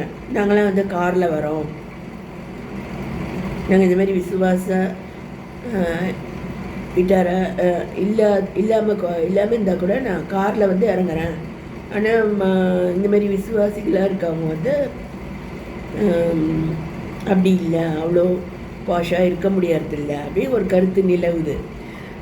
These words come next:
ஆனா, என்கிட்டயும் கார் இருக்கு. இந்த ஊர்ல நான் இன்னும் டிரைவர்ஸ், அஹ், பழக்கம் பண்ணாதனால தான் நான் வந்து, அஹ், டாக்ஸில போக வேண்டியதா, அஹ்,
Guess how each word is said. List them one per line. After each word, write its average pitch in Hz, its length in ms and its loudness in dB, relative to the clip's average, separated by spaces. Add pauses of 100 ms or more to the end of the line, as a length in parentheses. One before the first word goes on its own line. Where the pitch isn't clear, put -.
ஆனா, 240 120 0
என்கிட்டயும் 233 440 2
கார் 185 280 4
இருக்கு. - 320 -2 (1200)
இந்த 185 140 8
ஊர்ல 196 280 6
நான் 208 180 2
இன்னும் 185 420 2
டிரைவர்ஸ், 180 500 2 (120)
அஹ், 165 360 -2 (760)
பழக்கம் 185 440 0
பண்ணாதனால 160 680 0
தான் 180 160 2
நான் 160 260 0
வந்து, 156 260 -4 (560)
அஹ், 160 240 0
டாக்ஸில 180 680 2 (100)
போக 156 260 -2
வேண்டியதா, 151 480 -4 (140)
அஹ், - 240 -10